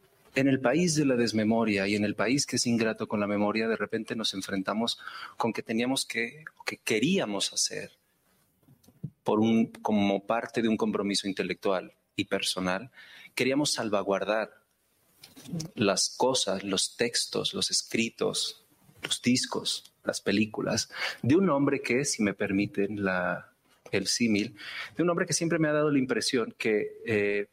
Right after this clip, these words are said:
se pueden aplicar las palabras que decía Einstein sobre Gandhi. En algún momento, en el futuro, a la gente le costará trabajo pensar que una persona así anduvo por la tierra. Los textos, de lo poco que hemos podido,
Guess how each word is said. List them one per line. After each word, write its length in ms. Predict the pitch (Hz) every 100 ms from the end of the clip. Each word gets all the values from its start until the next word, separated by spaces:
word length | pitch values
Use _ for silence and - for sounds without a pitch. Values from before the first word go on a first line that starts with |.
| _ _ _ _ -
se 160 | 127
pueden 260 | - 147 151
aplicar 360 | 127 113 113
las 320 | 120 117 - -
palabras 480 | 101 107 107 104 -
que 140 | 98
decía 400 | 95 - 98 98
Einstein 520 | 101 95 - 92 92 _ _
sobre 380 | - - 104 101
Gandhi. 540 | 98 98 98 92 92 - -
En 120 | 110
algún 220 | 98 110 147
momento, 580 | 131 104 95 - 127
en 100 | 123
el 100 | 95
futuro, 360 | - 98 104 101
a 40 |
la 80 | 101
gente 240 | - 98 107
le 100 | 104
costará 380 | 95 - 101
trabajo 400 | 101 101 98 -
pensar 440 | - 95 98 104 -
que 120 | 107
una 80 | 104
persona 460 | - - 98 95
así 280 | 92 - 117
anduvo 360 | 98 95 92 90
por 180 | 98 92
la 80 |
tierra. 480 | - - - - - - - - - - - - - - - - _ _ _ - - - - -
Los 260 | 120 -
textos, 680 | - 170 - - 113 113 -
de 80 | 110
lo 100 | 104
poco 220 | 117 135
que 120 | -
hemos 280 | 117 110 110
podido, 680 | - 101 101 101 98 95